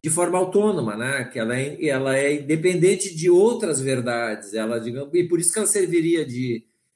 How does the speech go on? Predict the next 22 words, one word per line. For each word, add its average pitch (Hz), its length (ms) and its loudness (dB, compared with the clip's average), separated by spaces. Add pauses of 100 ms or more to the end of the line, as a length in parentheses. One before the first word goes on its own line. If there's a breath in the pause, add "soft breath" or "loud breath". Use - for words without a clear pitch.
(180)
de 120 80 -4
raiz, 143 520 2
assim, 135 320 -6
pra 104 400 -6
se 113 440 -6
explorar 110 760 -4 (240)
ou 110 180 -6
se - 200 -2
concluir 135 560 2
outras 135 320 0
verdades. 101 460 -4 (420 soft breath)
Tu 156 80 -10
diria 196 240 2
que 240 60 -8
também, 156 440 -4
que 143 260 -8
ainda, 175 380 0 (560)
digamos, 135 560 -4
hoje 160 260 0
em 156 40 0
dia, 180 260 -2
há, 131 320 -6